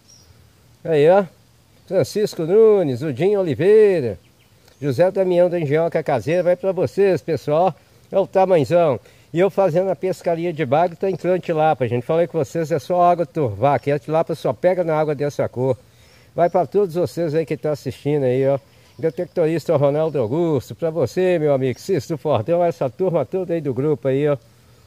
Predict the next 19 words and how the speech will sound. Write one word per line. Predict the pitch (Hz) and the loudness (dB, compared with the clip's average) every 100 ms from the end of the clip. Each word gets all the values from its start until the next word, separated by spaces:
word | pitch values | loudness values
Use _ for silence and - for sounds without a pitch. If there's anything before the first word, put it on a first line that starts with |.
| _ _ _ - | _ _ _ -8
E | 143 | -2
eu | 175 | 0
não | 185 | -2
fiz | - 170 - | -4 -6 -6
lista | 143 160 - 143 | -6 -8 -6 -4
não, | 156 135 | -2 -2
gente, | 104 101 | -4 -6
senão | 151 165 | -6 -6
eu | 156 | -8
acabo | 113 156 156 | -8 -6 -6
esquecendo | - 160 123 151 143 | -8 -10 -6 -4 -2
alguém. | 117 117 127 87 _ _ _ _ _ _ _ _ | -2 -2 -4 -6 _ _ _ _ _ _ _ _
Aí, | - 220 226 | -2 2 4
Janilda | 165 202 202 190 196 | 4 4 2 2 2
Goiânia, | 190 180 175 165 | 4 4 4 2
pra | 196 196 | -2 -2
você, | 202 - 220 226 202 | -2 2 4 6 4
minha | 190 175 | 4 2
amiga. | 160 160 135 107 95 | 0 -2 -2 -4 -8